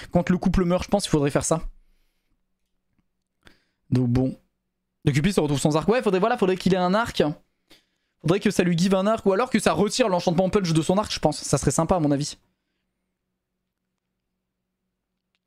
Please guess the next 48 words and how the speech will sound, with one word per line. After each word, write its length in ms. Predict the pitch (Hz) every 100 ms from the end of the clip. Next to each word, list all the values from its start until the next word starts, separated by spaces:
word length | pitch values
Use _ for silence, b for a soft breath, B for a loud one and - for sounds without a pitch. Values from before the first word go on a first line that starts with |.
| _ _ _ _ -
Donc 160 | 131
bon. 200 | 131 139 139 - - _ _ _ _ _ _ _
Cupidon 320 | - 139 160 156
avec 180 | 135
punch 220 | - 185 -
peut 80 |
largement 280 | 139 139 156
tempo 300 | 151 143 175
un 40 | 143
deux 80 |
V 100 | 143
cinq. 240 | 143 - 147
Ah 100 | 214
non, 100 | 262
mais 100 | 175
clairement, 280 | 143 196 220
mais 120 | 143
moi 100 | 185
je 60 | -
pense 160 | 202
que 80 | -
Cupidon, 580 | 151 147 147 214 214 170
euh, 60 | - 220 196 185 - - -
juste 220 | 185 185 -
pour 140 | 170
le 80 | 156
punch, 240 | 220 226
c'est 260 | - - 147
un 120 | 139
des 80 | 139
meilleurs 220 | 135 139
rôles 140 | 151
du, 240 | 139 127 123
du 120 | 156
jeu, 180 | 208 135
hein, 240 | 127 120
sans 160 | 120 117
déconner. 300 | 120 175 - B B B B
Je 100 | -
veux 20 | 131
dire, 140 | 135
le 100 | 139
Cupidon, 340 | 131 139 165
à 40 | 170
un 20 |
moment 160 | 147 147
donné, 260 | 160 170
euh, 200 | 147 135